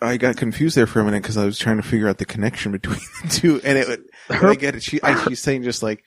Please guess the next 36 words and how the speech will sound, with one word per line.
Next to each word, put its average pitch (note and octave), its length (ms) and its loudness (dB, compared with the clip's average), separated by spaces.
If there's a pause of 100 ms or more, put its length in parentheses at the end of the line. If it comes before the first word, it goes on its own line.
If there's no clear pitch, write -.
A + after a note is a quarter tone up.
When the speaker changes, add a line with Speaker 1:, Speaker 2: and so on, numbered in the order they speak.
(280)
Speaker 1:
you - 80 -4
Speaker 2:
her F#3+ 80 2
Speaker 1:
know, G3 60 -2
Speaker 2:
point F3+ 340 0
Speaker 1:
the D#3 80 2
Speaker 2:
is C#3 100 -2
if, C#3+ 120 2
Speaker 1:
little, C#3 260 2
the B2+ 140 -2
little B2 600 2
Speaker 2:
if E3+ 220 0
you're G3+ 160 2
a D#3+ 100 -4
dude C#3+ 340 2
Speaker 1:
shit. C#3 260 -4
Speaker 2:
who's C#3 240 2
Speaker 1:
Yeah, C#3 60 2
yeah, C#3+ 60 0
Speaker 2:
making C#3+ 240 2
Speaker 1:
yeah, C3 60 4
Speaker 2:
a B2 40 2
Speaker 1:
yeah, - 60 -10
Speaker 2:
tweet C#3 340 0 (100)
Speaker 1:
yeah. - 160 -20
Speaker 2:
today A#2+ 680 2
that's B2+ 300 -2
not A#2+ 340 2 (380)
directly B2+ 560 2
about G#2+ 360 0
how A#2+ 260 2
important, A2+ 680 -2 (1000)
uh, G#2 420 2 (340)
opposing A#2+ 640 2
Brett A2 260 2
Kavanaugh G2+ 840 0
is, G2 260 -6